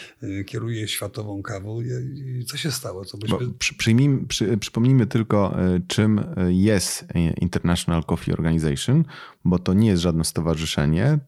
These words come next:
Speaker 2: to jest organizacja, która zrzesza kraje producenckie i
Speaker 1: I konsumenckie.
Speaker 2: kraje konsumenckie. To jest organizacja międzynarodowa i do niej nie można po prostu się zapisać, płacąc składkę członkowską, tylko to się wszystko dzieje na poziomie,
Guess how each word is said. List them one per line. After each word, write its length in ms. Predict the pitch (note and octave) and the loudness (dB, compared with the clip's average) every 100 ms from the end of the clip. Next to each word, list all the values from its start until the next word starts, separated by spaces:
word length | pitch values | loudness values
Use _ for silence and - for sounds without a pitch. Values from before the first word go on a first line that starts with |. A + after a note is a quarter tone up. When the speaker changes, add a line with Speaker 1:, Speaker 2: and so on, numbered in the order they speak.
| - | -4
Speaker 2:
to 100 | G#2 | 0
jest 180 | G2 - | 0 -2
organizacja, 840 | - F2+ F2+ F2+ F2 G#2 - A2 G#2 | -2 0 2 2 2 2 2 0 0
która 400 | - F2+ F2+ E2+ | 0 2 2 2
zrzesza 460 | E2+ F#2+ - F2 | 2 2 2 0
kraje 340 | - F2+ E2 D#2+ | 0 0 0 0
producenckie 840 | - F2+ F#2+ A2+ A2+ - A#2 A#2+ - - - _ | 0 0 2 2 0 0 2 0 -2 -14 -20 _
i 140 | G#2 G2+ | 2 2
Speaker 1:
I 60 | |
konsumenckie. 280 | - - - | 2 -6 -2
Speaker 2:
kraje 340 | F#2+ F#2+ F#2+ F#2 | 2 4 4 2
konsumenckie. 840 | - F#2+ F#2 F#2+ E2+ - - - - | 2 2 4 2 2 -2 -6 -10 -2
To 180 | C#3 C3+ | 0 2
jest 140 | G#2 | 2
organizacja 800 | G2+ F#2+ F#2 F2 E2 - E2+ E2 | 0 2 2 2 0 0 0 0
międzynarodowa 960 | F2+ F#2+ E2+ E2 D2+ D#2 F#2+ G2 G#2 G#2 - - _ _ G#2 | 2 2 4 2 2 2 0 2 2 0 -4 -20 _ _ 2
i 180 | F#2 | 2
do 160 | F2 F#2+ | 4 4
niej 300 | F#2+ F#2+ - | 4 2 0
nie 200 | G#2 G#2+ | 2 4
można 420 | G#2+ G2 F2 E2+ E2+ - | 4 2 2 0 -2 -2
po 100 | F2 | -2
prostu 380 | E2+ E2 - E2 | 0 -2 -2 -2
się 200 | F2 E2+ | -2 0
zapisać, 600 | E2+ F#2+ A2 G#2+ A#2 G#2 | 0 2 2 2 2 2
płacąc 360 | - F2+ F2 | 0 0 -2
składkę 340 | - F2+ - F2 | 0 -4 -2 -2
członkowską, 680 | - E2 G#2 - G#2+ G2+ G#2 - - | 0 0 0 0 2 2 0 -6 -8
tylko 200 | - F#2 | -2 -2
to 100 | F2+ | 0
się 160 | G2 | 0
wszystko 320 | - G2+ F#2+ | 0 0 0
dzieje 260 | F2 F2+ F2 | 2 4 4
na 120 | E2+ | 2
poziomie, 600 | - E2+ E2+ E2+ E2+ E2 | 0 0 2 2 2 0